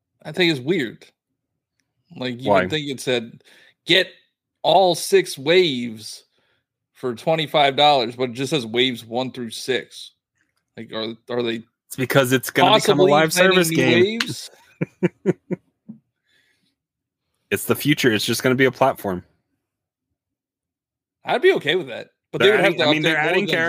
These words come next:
Speaker 2: characters.
Speaker 1: courses.
Speaker 2: They're adding courses. I mean,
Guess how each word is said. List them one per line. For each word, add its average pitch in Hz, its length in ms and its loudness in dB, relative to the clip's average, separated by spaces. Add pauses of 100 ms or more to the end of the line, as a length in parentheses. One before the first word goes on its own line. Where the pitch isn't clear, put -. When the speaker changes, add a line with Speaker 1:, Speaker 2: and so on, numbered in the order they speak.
(120)
Speaker 2:
characters. 196 360 -2
Speaker 1:
courses. - 260 -20 (100)
Speaker 2:
They're 135 140 2
adding 139 220 2
courses. 180 760 0 (2250)
I 110 40 -8
mean, 113 300 -4